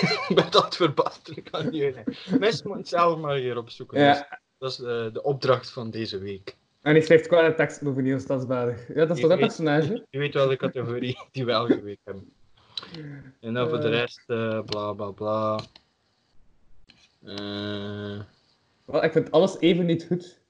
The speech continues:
Speaker 1: <laughs> Ja, ja, ja, ja, ja, ja. Dat was zo gewoon om te zeggen, als iemand zei tegen me van: "Ik vind niet alles even goed." En dan <laughs> zei, dan zei er ook iemand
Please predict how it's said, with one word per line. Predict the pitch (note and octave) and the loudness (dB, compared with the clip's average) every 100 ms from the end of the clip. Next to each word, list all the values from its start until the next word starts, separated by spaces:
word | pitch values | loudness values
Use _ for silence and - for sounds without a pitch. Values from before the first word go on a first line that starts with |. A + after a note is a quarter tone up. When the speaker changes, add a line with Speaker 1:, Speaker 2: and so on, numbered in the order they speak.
| _ _ _ _ _ | _ _ _ _ _
Speaker 1:
<laughs> | - C#5+ C#5+ D#5+ - A3 - A3+ F#3+ - | -2 -2 0 0 2 4 6 4 4 2
Ja, | G#3 - | 0 0
ja, | F#3 - | -4 -2
ja, | D#3 | -4
ja, | D3+ C#3 | -2 -2
ja, | C#3+ C3 C3+ | -2 -2 -4
ja. | C3 - - - - - _ - | -6 -10 -20 -20 -20 -20 _ -6
Dat | C3+ | 0
was | C#3+ C#3+ | 0 2
zo | D3+ | 2
gewoon | C#3+ E3+ | 2 2
om | E3 | 0
te | D#3 | -2
zeggen, | A#2 C#3 D#3 E3 D#3+ - _ _ _ _ - - | -2 2 2 2 -4 -10 _ _ _ _ -20 -14
als | D3 F3+ | -8 -4
iemand | D#3+ D#3 | -4 -2
zei | D3+ C#3 _ | -4 -6 _
tegen | - C#3+ C3 | -4 -2 0
me | C3+ C3 | -2 -2
van: | C3 A#2+ A#2 A#2 _ _ _ _ - | -4 -4 -6 -12 _ _ _ _ -6
"Ik | C3+ | -4
vind | - D3+ D#3 | -2 -2 0
niet | D#3 D#3 | -2 0
alles | C3+ D3+ C#3 - | 2 2 2 -2
even | B2 A#2 A2 A2 G2 | -6 -6 -6 -6 -6
goed." | A2 - - - _ _ _ _ _ | -6 -8 -14 -14 _ _ _ _ _
En | B2 B2+ | -6 0
dan | C3+ | 0
<laughs> | - | 2
zei, | - C3+ | 0 0
dan | F#3 - D#3+ | -4 -4 -2
zei | D3+ C#3 | 0 0
er | D3+ C#3 | 2 0
ook | C#3 | 0
iemand | C#3 C3+ B2 | -4 -4 -6